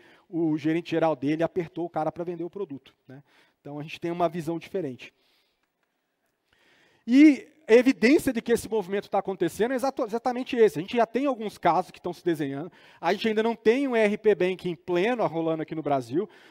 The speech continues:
mas a tendência é muito clara que isso vai acontecer e os nomes que tão nesse jogo são nomes fortes, tá? Então, exemplo, a gente tem aí, é, a It-, o Itaú com a, com a TOTVS, que fez uma joint venture pra atuar nesse mercado.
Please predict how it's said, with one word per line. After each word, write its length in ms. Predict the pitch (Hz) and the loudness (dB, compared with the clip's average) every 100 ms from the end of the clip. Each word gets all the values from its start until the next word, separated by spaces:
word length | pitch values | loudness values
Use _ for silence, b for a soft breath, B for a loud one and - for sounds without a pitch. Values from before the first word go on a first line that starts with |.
| B | B
mas 160 | 202 220 | 4 4
a 60 | |
tendência 400 | 226 208 220 262 | 2 -2 -2 -2
é 20 | |
muito 240 | 226 202 277 | -2 -4 -6
clara 340 | - 180 196 | 0 2 2
que 160 | - 202 | -2 -8
isso 180 | 214 247 | -8 -2
vai 200 | 175 196 | 0 0
acontecer 720 | 226 240 254 - 170 226 254 | -4 -8 -8 -2 2 2 0
e 100 | 214 | -10
os 140 | 214 156 | -10 -4
nomes 240 | 202 226 | -6 -6
que 80 | - | -6
tão 180 | 214 208 | -4 -4
nesse 200 | 190 202 | -8 -8
jogo 220 | 165 180 | -8 -8
são 140 | - | -10
nomes 220 | 240 220 - | -10 -12 -6
fortes, 440 | 240 147 - - b b b | -4 -4 -8 -20 b b b
tá? 220 | 143 151 b b b | -6 -6 b b b
Então, 160 | 185 | 2
exemplo, 460 | 214 165 180 165 143 | 2 4 2 0 -2
a 20 | |
gente 220 | 151 - | -10 -8
tem 200 | - 202 | -2 0
aí, 260 | 185 165 156 b b b b | 2 2 0 b b b b
é, 480 | 151 151 147 143 156 | 2 4 6 4 4
a 80 | 170 | 4
It-, 240 | 170 165 | 4 2
o 80 | 185 | -6
Itaú 420 | 175 190 160 165 160 | 0 2 2 2 -2
com 260 | 165 165 | -4 0
a, 160 | 160 165 | 0 0
com 180 | 165 160 | -2 -4
a 80 | |
TOTVS, 380 | - 196 214 - | -2 -4 -6 -6
que 100 | 185 | -12
fez 300 | - 180 175 | 4 4 4
uma 160 | 175 156 | 0 -4
joint 260 | 147 156 | -4 -4
venture 380 | 127 156 - 220 | -4 -6 -6 -14
pra 180 | - 165 | -2 -2
atuar 280 | - 156 143 | 0 -2 -2
nesse 180 | 143 139 | -4 -10
mercado. 460 | 120 143 143 175 | -8 -6 -4 -6